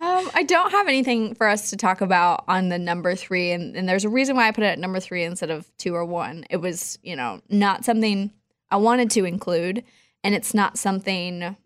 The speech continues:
I wish was even on this list, but I wanted to include it because I want people to be able to hear what Bobby said and made a statement over the tragedy that happened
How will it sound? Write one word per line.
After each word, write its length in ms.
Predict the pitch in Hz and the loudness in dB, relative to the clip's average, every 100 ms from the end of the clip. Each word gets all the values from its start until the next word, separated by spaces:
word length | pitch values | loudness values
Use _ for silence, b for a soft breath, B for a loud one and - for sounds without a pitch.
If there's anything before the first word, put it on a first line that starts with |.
| _ _ _ | _ _ _
I 140 | 190 | 0
wish 260 | 185 185 - | 2 0 0
was 140 | 190 | -2
even 160 | 185 165 | -2 -2
on 240 | 175 214 | 0 2
this 240 | 160 - - | 0 -2 -6
list, 320 | 110 - - | -8 -10 -2
but 80 | 196 | 2
I 80 | 190 | 2
wanted 260 | 202 214 | 2 0
to 100 | - | 0
include 280 | 190 185 190 | -2 0 -2
it 100 | 165 | 0
because 240 | 175 190 | -2 -2
I 80 | 180 | 0
want 220 | 170 - | 0 -2
people 300 | - 185 175 | -6 -6 -4
to 360 | - - 185 170 | -4 -4 -4 -4
be 120 | 170 | -4
able 160 | 170 170 | -4 -4
to 120 | 208 | -6
hear 320 | 202 175 170 | -4 0 0
what 160 | 175 131 | 0 0
Bobby 280 | 170 165 175 | 0 0 -2
said 420 | - 180 226 - _ _ _ _ | 0 2 2 -2 _ _ _ _
and 180 | 196 185 | 0 4
made 200 | 175 170 | 4 2
a 40 | |
statement 440 | 180 180 - 294 - | 2 2 2 0 -2
over 460 | 175 165 156 156 - | -2 -2 -4 -4 -8
the 320 | - 160 143 - | -8 -8 -8 -6
tragedy 500 | - 170 180 170 147 | 0 0 0 -2 -2
that 140 | - | -2
happened 500 | - - 165 165 - | -2 -4 -6 -8 -14